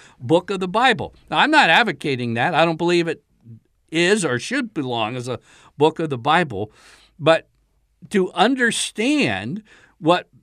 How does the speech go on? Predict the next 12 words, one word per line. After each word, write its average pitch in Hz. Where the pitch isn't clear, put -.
people 240
who 214
were 170
reading 202
Jude, 131
people 247
who 214
are 220
reading 226
Second 226
Peter, 285
si-, 226